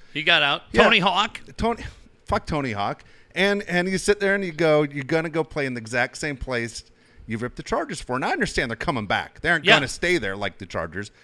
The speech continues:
Speaker 2: But I thought it was fucking hilarious. Just like Chris Cox said, I thought I was reading something out of The Onion, and then I laughed out loud for about an hour straight.
Speaker 1: Yeah.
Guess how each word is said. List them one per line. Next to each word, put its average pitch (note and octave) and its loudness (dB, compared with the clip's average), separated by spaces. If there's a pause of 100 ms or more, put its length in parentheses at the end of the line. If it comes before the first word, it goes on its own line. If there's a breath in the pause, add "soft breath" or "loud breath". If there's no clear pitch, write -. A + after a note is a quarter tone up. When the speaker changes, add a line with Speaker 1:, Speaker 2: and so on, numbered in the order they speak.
(300 soft breath)
Speaker 2:
But G#3 0
I G3+ -4
thought G#2 -2
it C3+ -6
was C#3+ -12
fucking D3+ -4
hilarious. G3+ -2
Just C#3+ -8
like D#3 -4
Chris F3+ -4
Cox F#3+ 0
said, A#2 -2
I B2+ -6
thought C#3 2
I D3+ 0
was C3+ -6
reading C3 -4
something B2 -6 (100)
out A#2 0
of A#2+ -6
The B2+ -6
Onion, G2+ -6 (280 soft breath)
and G#3 -4
then A3+ 0
I G3 2
laughed A#2 -2
out E2 -4
loud F#2 -2
for A2 -8
about F#2 0
an F#2 -4
hour F#2 0
straight. G2+ -4 (160)
Speaker 1:
Yeah. E3 4